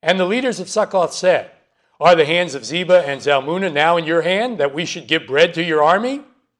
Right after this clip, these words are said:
So Gideon said, "For this cause, when the Lord has delivered Zebah and Zalmunna into my hand,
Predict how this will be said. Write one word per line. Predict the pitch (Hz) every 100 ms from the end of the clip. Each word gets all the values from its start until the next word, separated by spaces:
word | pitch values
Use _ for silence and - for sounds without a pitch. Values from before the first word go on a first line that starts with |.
| _ _ _
So | - 220
Gideon | 240 247 226
said, | - 240 175
"For | - 196
this | 214 226
cause, | - 214 240 226
when | 185 175
the |
Lord | 170 208 226
has | 208
delivered | - 190 220 208
Zebah | 131 214 208 226 202
and | 151
Zalmunna | 170 165 185 220 226
into | 190 190
my | 180 165
hand, | 190 226 233